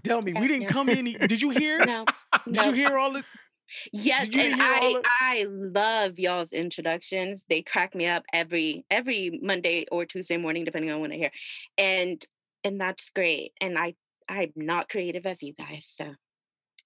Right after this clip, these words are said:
Speaker 2: yeah. That's it.
Speaker 1: <laughs> Mister Unproblematic,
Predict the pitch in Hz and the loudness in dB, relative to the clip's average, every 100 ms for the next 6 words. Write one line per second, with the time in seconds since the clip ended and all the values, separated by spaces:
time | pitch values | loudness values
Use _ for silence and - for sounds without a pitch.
0 | _ 208 - - _ _ _ _ _ _ | _ 0 0 -12 _ _ _ _ _ _
1 | _ _ _ _ - 381 - - _ - | _ _ _ _ -2 -2 -2 -14 _ -8
2 | - - - - - - 214 - 214 226 | -8 -16 -20 -20 -18 -4 -2 -2 -2 2
3 | 247 - 233 247 202 180 226 254 | 0 2 2 4 2 2 2 0